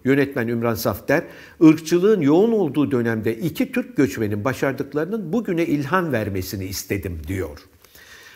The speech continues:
Popüler müzik tarihinin gidişatını baştan sona değiştiren iki kişi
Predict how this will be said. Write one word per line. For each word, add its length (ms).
Popüler 420
müzik 300
tarihinin 440
gidişatını 680
baştan 400
sona 340
değiştiren 500
iki 300
kişi 420